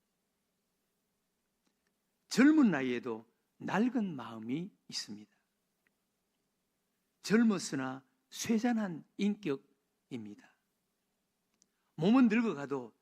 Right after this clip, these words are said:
마음은 날로 새로워지는 것이 진정한 새로움입니다. 몸이 늙어갈수록 마음이 낡아지는 것은 추하게 늙는 것입니다. 늙음과 낡음은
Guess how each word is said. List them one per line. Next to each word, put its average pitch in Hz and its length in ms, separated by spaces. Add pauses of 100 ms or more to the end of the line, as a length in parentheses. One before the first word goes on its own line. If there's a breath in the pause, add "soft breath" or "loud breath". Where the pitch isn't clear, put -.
(260)
마음은 131 600 (520)
날로 214 540
새로워지는 226 680
것이 143 420 (320)
진정한 131 680 (240)
새로움입니다. 185 1000 (1700)
몸이 220 280
늙어갈수록 156 760 (420)
마음이 143 540 (440)
낡아지는 151 640
것은 120 380 (340)
추하게 196 680 (340)
늙는 127 440
것입니다. 113 500 (1700)
늙음과 160 640
낡음은 143 600